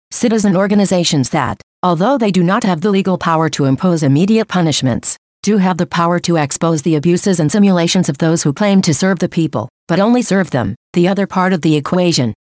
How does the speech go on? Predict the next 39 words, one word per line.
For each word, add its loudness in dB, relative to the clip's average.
citizen 0
participation 0
that -2
does 0
not 0
seek -2
public -2
positions 0
but -2
rather 0
accountability, 0
and 2
that 0
also 0
does 0
not 0
need 0
spectacular -2
announcements. -2
We 2
citizens 0
understand 0
that -2
morality 2
is -2
not 0
a -4
tree 2
that -2
bears 0
blackberries, 0
as -2
Chief -2
Gonzalo 0
N. 0
Santos -2
said, -4
but -2
rather, -2